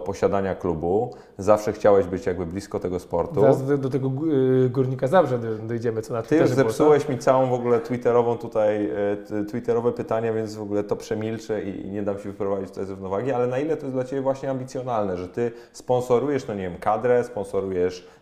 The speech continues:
Speaker 1: Lecha, parę jeszcze innych klubów, Resowie, Vive, dwa najlepsze kluby w swoich, e, dyscyplinach w tamtym okresie, dlatego, że, że chcesz pokazać wszystkim, że ja jestem największy, ja jestem najlepszy.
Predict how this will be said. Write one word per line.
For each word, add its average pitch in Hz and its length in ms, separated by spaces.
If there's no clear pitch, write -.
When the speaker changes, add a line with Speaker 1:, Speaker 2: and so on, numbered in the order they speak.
Speaker 1:
Lecha, 104 500
parę 101 260
jeszcze 98 240
innych 92 200
klubów, 101 300
Resowie, 98 420
Vive, 95 400
dwa 101 260
najlepsze 98 400
kluby 90 320
w - 60
swoich, 90 400
e, 85 440
dyscyplinach 87 520
w - 40
tamtym 90 260
okresie, 92 460
dlatego, 135 380
że, 107 420
że 104 80
chcesz 104 200
pokazać 101 340
wszystkim, - 280
że 101 140
ja 104 120
jestem 101 220
największy, 90 400
ja - 20
jestem 87 180
najlepszy. 80 400